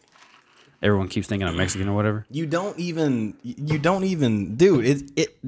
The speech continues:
Speaker 2: that's kind of annoying.
Speaker 1: Even the three new people that we just brought on within a month ago thought I was Mexican or something like that.
Speaker 2: You know what it could be? Because, like, you like to buzz your hair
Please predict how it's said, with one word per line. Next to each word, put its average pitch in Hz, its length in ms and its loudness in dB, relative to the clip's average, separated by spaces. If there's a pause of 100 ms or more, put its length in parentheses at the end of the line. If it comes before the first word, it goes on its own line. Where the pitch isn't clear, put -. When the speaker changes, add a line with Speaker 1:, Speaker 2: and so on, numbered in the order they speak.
(100)
Speaker 2:
that's 170 360 4
kind 131 200 0
of 107 80 2
annoying. 90 480 -2
Speaker 1:
Even 147 220 6
the 117 100 4
three 120 180 4
new 107 160 2
people 95 240 2
that 87 120 2
we 92 100 2
just 92 200 -2
brought 95 160 4
on 92 220 0
within 90 260 -2
a 87 40 -2
month 90 240 -2
ago 82 200 0
thought 82 200 -2
I 80 60 2
was 80 300 -4 (880)
Mexican 85 440 -6
or 76 200 -6 (160)
something - 200 -10
like 82 140 -4
that. 98 140 0
Speaker 2:
You 147 60 6
know 208 120 6
what 226 120 8
it 135 80 2
could 147 220 2
be? 170 220 -2 (140)
Because, 120 280 -2
like, 120 140 0
you 139 100 2
like 160 180 0
to 127 100 0
buzz 117 300 2
your 110 140 2
hair 110 340 0